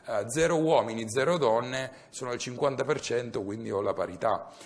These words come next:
In realtà Credia ha chiarito che, eh, in caso di assenza di dirigenti non c'è l'evidenza di quel percorso virtuoso di parità di genere e quindi il K P I non può essere concesso. Quindi se non ci sono dirigenti,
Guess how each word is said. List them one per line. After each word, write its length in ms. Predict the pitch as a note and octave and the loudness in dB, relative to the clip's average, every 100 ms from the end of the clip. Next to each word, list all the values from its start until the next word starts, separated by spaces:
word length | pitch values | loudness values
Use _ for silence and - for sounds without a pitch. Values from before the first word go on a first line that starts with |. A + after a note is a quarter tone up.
| - - - | -18 -18 -10
In 60 | C#3+ | -2
realtà 380 | C#3+ C#3 C#3+ A#2+ | 0 2 2 2
Credia 720 | C#3 C#3+ B2 A2 G2 F2+ - | 0 0 0 2 2 0 0
ha 200 | A2 G2+ | 2 2
chiarito 500 | - E3 B2 A#2+ C#3 | 4 2 2 0 0
che, 440 | B2+ A#2+ G#2 - - - | 0 -2 -2 -6 -14 -18
eh, 380 | - F#2 F#2+ G2+ | -12 -12 -12 -12
in 200 | C#3 C3 | -12 -6
caso 320 | B2+ E3+ B2+ C3 | 4 6 6 2
di 140 | B2 | -2
assenza 520 | A#2 - D3 A#2+ A#2 | -2 0 0 0 -6
di 140 | A#2 A2 | -6 -6
dirigenti 1000 | A#2+ - A#2+ G2 G2 G#2 F#2+ A2 A2 - - - | -4 -4 -2 -4 -4 -8 -8 -8 -10 -16 -20 -14
non 360 | A#2+ A#2 A#2+ A2+ | -8 -6 -6 -4
c'è 400 | - D#3 A2+ - - - _ | 2 2 2 -6 -20 -20 _
l'evidenza 800 | - A#2+ A#2 A#2+ C#3 B2 G#2 A#2 | -8 -6 -4 -2 0 0 -4 -6
di 80 | A2+ | -6
quel 180 | A2 A2 | -6 -8
percorso 600 | - A2+ - C#3 - B2 | -8 -10 -2 -2 -2 -6
virtuoso 720 | A2 G#2+ - C#3 B2 G2+ G#2 | -6 -8 -6 0 0 0 -4
di 140 | G2+ G#2+ | -6 -2
parità 440 | A2+ G#2 G#2+ G#2+ | -2 -2 -2 -2
di 160 | B2+ B2+ | -2 -4
genere 540 | G#2 F#2 G2+ G#2+ A2 | -2 -2 -4 -6 -6
e 100 | B2+ | -8
quindi 260 | - A#2+ A2+ | -8 -8 -8
il 80 | |
K 140 | - - | -10 -10
P 60 | B2+ | -2
I 220 | A#2 A2+ | 0 0
non 140 | A#2 | -6
può 160 | A2 A2 | -2 0
essere 640 | G2 - G#2+ G#2+ G2 - - | 0 -2 -2 -2 -4 -8 -12
concesso. 600 | A#2 G#2+ G#2+ F#2 - A#2+ | -10 -4 -2 -2 -4 -8
Quindi 200 | C3 A2 | -8 -6
se 140 | B2+ | -8
non 260 | B2 D#3+ D3 | -6 -4 -4
ci 160 | C#3 | -6
sono 220 | A#2+ B2+ A#2 | -6 -6 -6
dirigenti, 840 | C3 E3+ A#2 G2+ G2 G2+ A#2 | -4 -4 -2 -4 -4 -6 -8